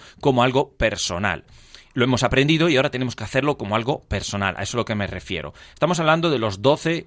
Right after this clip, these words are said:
a veinte años, más o menos. La adolescencia la hablaremos, la trataremos de una manera individualizada cuando terminemos con la parte antropológica. Pero lo que sí parece inter-, es interesante es entender que este replanteamiento es porque el cerebro llega a su plenitud, digamos así,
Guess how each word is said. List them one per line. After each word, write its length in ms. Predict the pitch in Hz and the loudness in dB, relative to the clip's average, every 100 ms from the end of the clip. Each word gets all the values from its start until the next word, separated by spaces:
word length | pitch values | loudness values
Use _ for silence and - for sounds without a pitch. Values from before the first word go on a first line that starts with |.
| _ | _
a 160 | - 107 | -2 0
veinte 320 | 117 110 107 | 2 2 2
años, 340 | 107 110 92 107 | 4 2 -2 -4
más 220 | 98 98 | -6 -6
o 60 | |
menos. 320 | 92 76 64 - - - - - _ | -8 -10 -14 -20 -20 -20 -20 -20 _
La 140 | - 139 | 4 6
adolescencia 440 | 143 143 160 202 | 6 4 2 2
la 60 | 143 | 2
hablaremos, 500 | 110 101 90 69 - | 2 0 -2 -8 -8
la 120 | 110 | -6
trataremos 440 | - 110 107 117 127 | -4 -2 -2 0 0
de 60 | |
una 100 | 120 | 0
manera 320 | 107 110 131 - | 0 2 0 0
individualizada 640 | 117 113 104 104 110 123 | -4 -2 -2 -2 0 -2
cuando 240 | 135 110 107 | -2 -4 -4
terminemos 600 | 101 101 98 110 120 - | -6 -6 -6 -4 -4 -4
con 120 | 101 | -6
la 80 | 95 | -6
parte 220 | 101 127 | -6 -6
antropológica. 680 | 117 110 98 95 85 78 - _ _ _ | -8 -6 -4 -6 -10 -14 -16 _ _ _
Pero 160 | - 104 | -2 0
lo 100 | 95 | 0
que 80 | 101 | -2
sí 160 | 135 | -2
parece 280 | 151 160 160 | 0 0 0
inter-, 200 | 156 143 143 | -4 -4 -4
es 160 | 127 | -6
interesante 680 | 143 139 135 143 151 117 131 - - - - | -6 -6 -4 -2 -2 -4 -6 -10 -20 -20 -10
es 140 | 107 | -2
entender 420 | 139 131 127 139 143 | -2 0 0 0 0
que 220 | 117 - | -2 -2
este 240 | 135 - | -4 -2
replanteamiento 720 | 139 135 127 120 135 139 139 139 | -4 -2 -2 0 -2 0 -2 -4
es 80 | |
porque 240 | - 101 95 | -4 -4 -4
el 60 | |
cerebro 320 | - 101 135 107 | -4 -2 0 0
llega 240 | 113 127 | 0 0
a 20 | |
su 140 | - 85 | -4 -4
plenitud, 440 | 85 92 110 147 | -4 -4 -4 -2
digamos 300 | 123 104 104 | 0 0 -2
así, 340 | 98 - 127 | -6 -2 -2